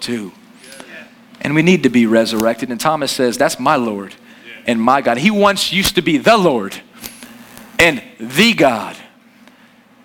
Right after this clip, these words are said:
Some believe that this was his conversion moment. Thomas followed Jesus for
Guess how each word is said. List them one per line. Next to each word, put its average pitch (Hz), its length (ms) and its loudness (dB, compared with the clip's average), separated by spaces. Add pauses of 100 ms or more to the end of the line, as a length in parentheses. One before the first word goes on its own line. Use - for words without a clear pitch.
(140)
Some 240 240 2
believe 208 240 4
that 185 200 2
this 220 240 4
was 196 260 2
his 214 180 4
conversion 202 600 4
moment. 135 360 0
Thomas 262 400 4
followed 233 520 4
Jesus 233 540 4
for 180 240 4